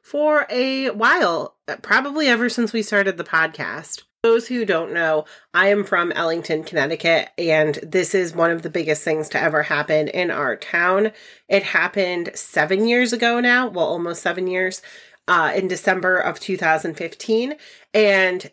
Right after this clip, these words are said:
the craziest thing is that it is now going to trial this year. So the fact that there's been such a long period of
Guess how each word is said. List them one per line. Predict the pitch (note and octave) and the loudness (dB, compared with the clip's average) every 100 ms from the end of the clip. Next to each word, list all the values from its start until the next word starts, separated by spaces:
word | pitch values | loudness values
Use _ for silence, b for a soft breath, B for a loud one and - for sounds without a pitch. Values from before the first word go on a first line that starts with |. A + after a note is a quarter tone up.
| - | -18
the | E3+ G3 F#3+ F3+ F3 F#3 _ _ _ _ | -6 -4 -2 -4 -4 -10 _ _ _ _
craziest | - D#4+ E4+ C#4 A3 - | -2 0 0 0 -2 0
thing | G3 F#3+ | 0 0
is | F3+ F#3 D#3+ D#3+ E3 - B B E3 | 0 -2 -2 -4 -6 -16 B B 0
that | F#3+ F3 D#3+ _ - | 4 4 2 _ 0
it | G#3 A3 | 2 2
is | A#3+ G3+ F3 | 0 -2 -2
now | F#3+ G3 G#3 | 2 4 2
going | G#3 F#3+ F3+ F3+ | 0 -2 -6 -8
to | - | -12
trial | - F3 E3 E3 D3+ D3 - | -4 0 2 2 0 -2 -6
this | E3+ E3+ D#3+ - | -8 -6 -6 -10
year. | E3 D#3 G2+ D2+ B B - | -6 -4 -4 -8 B B -10
So | - G3+ F#3 F3 E3+ E3 - _ _ | 0 2 2 -2 -4 -6 -12 _ _
the | F#3+ G3 | -4 -2
fact | G3+ G3 G3+ | 2 2 2
that | G#3+ G3+ | -2 2
there's | G3+ G3 | 0 0
been | G3 F#3+ | -2 -2
such | - A3 A3 | -2 -4 -2
a | A#3+ | -4
long | G3+ F3 E3+ F3 F3+ | -2 -2 -4 -6 -8
period | - F3+ E3+ E3 D#3+ D#3 - | -8 -6 -4 0 0 -2 -4
of | E3 D#3 D#3 | 0 0 0